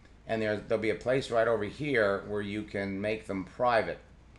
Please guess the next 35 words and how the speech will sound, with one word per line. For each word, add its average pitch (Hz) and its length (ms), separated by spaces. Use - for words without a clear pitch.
And 101 120
so 113 100
you 113 220
wanna 151 200
make 123 360
your 104 360
friends 135 400
private. 127 580
You 107 140
wanna 110 200
make 104 280
your 90 140
followers 135 960
private 123 500
because 107 340
your 95 120
followers 110 960
are 107 160
also 113 280
your 101 160
friends. - 560
So 101 160
a - 0
lot 113 180
of 139 120
times 117 260
people 113 260
go 107 220
in 107 80
there, 107 120
they'll 95 100
make 98 240
their 92 100
friends 135 340
private, 92 440